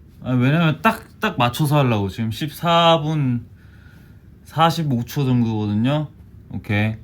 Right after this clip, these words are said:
자, 제가 시간 여기 뜨니까 십오 분 또 시작할게요. 아, 미치겠네, 진짜.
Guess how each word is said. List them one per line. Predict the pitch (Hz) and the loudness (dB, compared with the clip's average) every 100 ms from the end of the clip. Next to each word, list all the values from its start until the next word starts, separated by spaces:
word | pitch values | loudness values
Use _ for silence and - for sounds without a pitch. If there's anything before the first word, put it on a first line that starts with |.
| - | -12
자, | 101 98 95 | -6 -4 -6
제가 | - 113 113 | -4 -2 -2
시간 | 156 156 131 | 0 2 2
여기 | 123 | 0
뜨니까 | 160 156 139 | -4 -4 -6
십오 | - 180 143 | -2 2 2
분 | 151 | 2
또 | 147 | -2
시작할게요. | 135 131 120 113 113 120 - - - - - 254 - - - - - - - - - - - - | -2 -4 -4 -2 -2 -4 -10 -20 -20 -20 -16 -16 -16 -20 -20 -20 -20 -20 -20 -20 -20 -20 -20 -12
아, | 107 95 | -10 -8
미치겠네, | 76 - - 175 135 | -12 -14 -10 -6 -4
진짜. | 85 - 85 - | -6 -6 -10 -10